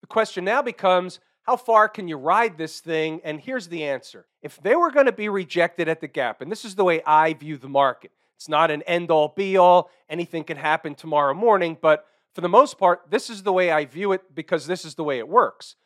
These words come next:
When they don't get rejected at a spot immediately, it's more likely than not that wasn't the final destination. This is in this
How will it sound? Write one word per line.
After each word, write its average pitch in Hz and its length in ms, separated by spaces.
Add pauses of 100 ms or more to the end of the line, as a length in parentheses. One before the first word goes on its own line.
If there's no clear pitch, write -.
When 185 220
they 175 300
don't 202 400
get 226 300
rejected 175 840
at 160 160
a 147 40
spot - 480
immediately, 139 800 (100)
it's 165 220
more 180 300
likely 180 480
than 143 280
not 147 380
that 151 220
wasn't 156 440
the 156 60
final 151 460
destination. 151 840
This 156 160
is 160 180
in 151 240
this 190 320